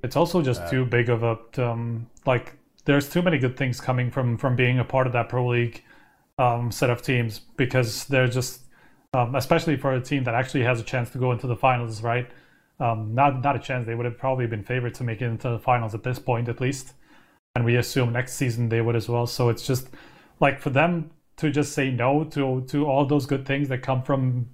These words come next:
Speaker 1: participating in Pro League, whether it be, like, the main part, the, well, the, what would have been the online part, but now, like, the group stage or whatever, um, or the preliminary stage. I don't even know what to call it at this point,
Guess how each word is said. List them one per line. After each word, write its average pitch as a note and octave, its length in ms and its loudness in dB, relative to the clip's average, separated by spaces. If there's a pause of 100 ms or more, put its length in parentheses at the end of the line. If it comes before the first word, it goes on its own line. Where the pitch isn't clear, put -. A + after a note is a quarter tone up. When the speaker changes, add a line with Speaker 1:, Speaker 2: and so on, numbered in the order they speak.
(140)
Speaker 1:
participating C#3 720 2
in C#3 100 2
Pro C3+ 220 2
League, D#3+ 320 0 (340)
whether E3 260 4
it D3 140 0
be, C#3+ 160 2
like, C3 220 -2
the B2+ 60 -4
main B2+ 280 -2
part, D3 240 -2
the, B2+ 140 0
well, A#2+ 200 -2
the, A2+ 280 -2 (300)
what C3 220 2
would C#3 120 2
have C3+ 100 2
been B2 160 0
the A#2 120 2
online A#2+ 260 2
part, B2 260 2
but A#2 140 -6
now, A#2+ 200 0
like, A#2+ 140 -2
the A#2 80 -6
group C3 220 -4
stage C#3 260 -2
or C#3+ 80 2
whatever, C#3+ 400 0 (640)
um, A2 480 -4 (160)
or A#2+ 120 2
the A#2 80 2
preliminary C3 640 2
stage. C3 300 0
I C3 60 6
don't D3 140 2
even A#2 160 0
know A2+ 100 2
what A2+ 120 0
to A#2+ 80 -2
call A#2+ 200 2
it A2+ 40 0
at A2+ 120 -2
this A#2+ 140 -6
point, A#2 320 -4